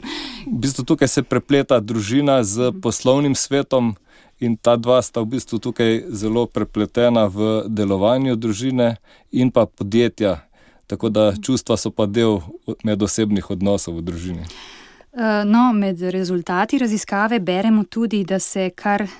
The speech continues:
Speaker 2: triinosemdeset odstotkov družinskih podjetij usmerja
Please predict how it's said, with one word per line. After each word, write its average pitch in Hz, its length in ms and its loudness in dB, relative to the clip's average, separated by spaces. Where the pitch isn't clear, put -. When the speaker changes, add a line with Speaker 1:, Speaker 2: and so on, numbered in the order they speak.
Speaker 2:
triinosemdeset 226 840 2
odstotkov 180 800 -4
družinskih 185 640 -2
podjetij 190 480 -2
usmerja 196 880 0